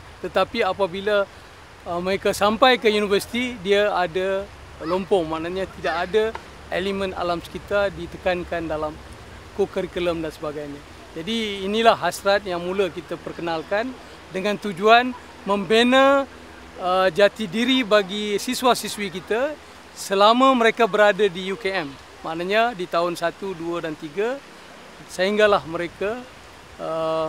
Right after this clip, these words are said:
graduate. Jadi kita mengharapkan ilmu yang kita beri, eh, akan dapat mendorong mereka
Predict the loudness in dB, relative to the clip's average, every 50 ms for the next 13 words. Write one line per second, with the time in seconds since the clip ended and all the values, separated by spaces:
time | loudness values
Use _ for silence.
0 | -6 -8 -8 -6 -4 -4 -2 0 2 2 2 0 -4 -16 -20 -20 -20 -20 -20 -20
1 | -14 -10 -8 -6 -6 -6 -6 -2 4 6 6 6 6 6 6 6 6 4 2 2
2 | 4 4 4 4 2 -2 -2 0 2 2 4 4 6 6 6 6 4 2 0 0
3 | 0 0 0 0 -2 -2 -6 -8 -10 -12 -16 -20 -20 -20 -20 -20 -20 -16 -8 -2
4 | 0 2 2 2 2 0 0 2 2 4 6 6 4 4 4 4 2 2 2 0
5 | 2 6 8 8 8 8 6 6 4 4 2 2 0 -4 -4 -4